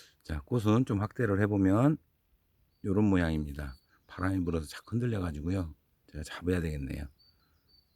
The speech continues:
어, 다섯 입장이죠, 꽃 입장이. 예. 요렇게 핍니다. 이게 멀리서도 하얗게 피기 때문에 표가 딱 나요. 약간 봉오리 때는 아이보리에다가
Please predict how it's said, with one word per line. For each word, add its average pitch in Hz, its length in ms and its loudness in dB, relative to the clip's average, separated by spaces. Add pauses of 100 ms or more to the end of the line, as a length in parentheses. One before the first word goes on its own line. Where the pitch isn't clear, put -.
(680)
어, 82 480 -4
다섯 87 320 -2
입장이죠, 90 680 0
꽃 123 120 -6
입장이. 95 460 0 (680)
예. 78 280 -6 (1300)
요렇게 85 420 -6
핍니다. 73 540 -4 (500)
이게 98 140 0
멀리서도 104 840 2
하얗게 - 420 -4
피기 113 220 -2
때문에 87 340 0
표가 135 240 -6
딱 131 180 0
나요. 87 320 2
약간 139 640 0
봉오리 104 320 4
때는 107 320 4
아이보리에다가 90 880 4